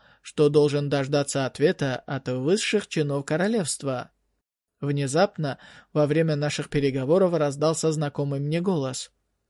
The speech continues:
«Отец, отец!» Все повернулись посмотреть на его владельца. Я был удивлен, увидев его. Этим человеком оказалась та девушка, которую я спас из-под копыт лошадей.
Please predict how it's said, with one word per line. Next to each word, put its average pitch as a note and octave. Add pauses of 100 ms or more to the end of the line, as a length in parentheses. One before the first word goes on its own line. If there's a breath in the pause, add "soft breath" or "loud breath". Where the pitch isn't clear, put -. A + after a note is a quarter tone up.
(120)
«Отец, G#3
отец!» B3 (600)
Все -
повернулись D#3
посмотреть D3
на D3+
его C#3
владельца. D3+ (640)
Я C#3+
был C#3+
удивлен, F3+
увидев D#3
его. G#3+ (640)
Этим D3+
человеком C#3
оказалась C#3
та C3
девушка, D3 (320 loud breath)
которую B3+
я D#3+
спас E3
из-под D3
копыт C#3+
лошадей. D3